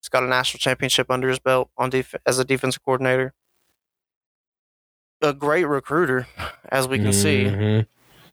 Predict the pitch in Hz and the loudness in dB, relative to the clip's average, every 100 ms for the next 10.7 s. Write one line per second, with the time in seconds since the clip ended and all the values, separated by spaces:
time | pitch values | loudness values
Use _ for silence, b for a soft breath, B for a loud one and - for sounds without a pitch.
0 | _ - 110 107 98 - _ _ _ _ | _ -4 -2 -2 -4 -12 _ _ _ _
1 | _ - 139 139 127 - _ _ _ _ | _ -12 -4 0 0 -4 _ _ _ _
2 | 151 139 135 135 131 135 131 131 127 127 | -4 0 2 2 2 2 0 0 -2 2
3 | 127 123 131 127 131 131 131 131 _ _ | 0 0 -2 -2 -2 0 -2 -4 _ _
4 | _ _ _ _ _ _ _ 131 - 127 | _ _ _ _ _ _ _ -6 -2 0
5 | 127 - - 131 131 127 127 127 127 120 | 0 -2 -10 0 0 0 0 0 0 -6
6 | _ - 131 127 127 135 - - 135 113 | _ -6 -2 0 0 -2 -4 -4 -2 -2
7 | 190 220 175 147 180 165 139 127 _ _ | -2 -2 -2 -2 -2 0 0 0 _ _
8 | 131 127 123 120 120 - 117 120 - _ | -2 0 0 0 -2 -4 -4 -4 -10 _
9 | _ - 131 - 147 151 165 - 131 117 | _ -6 -4 -2 0 0 -2 -2 -4 0
10 | 117 113 - 147 - - | 0 0 0 -2 -2 -4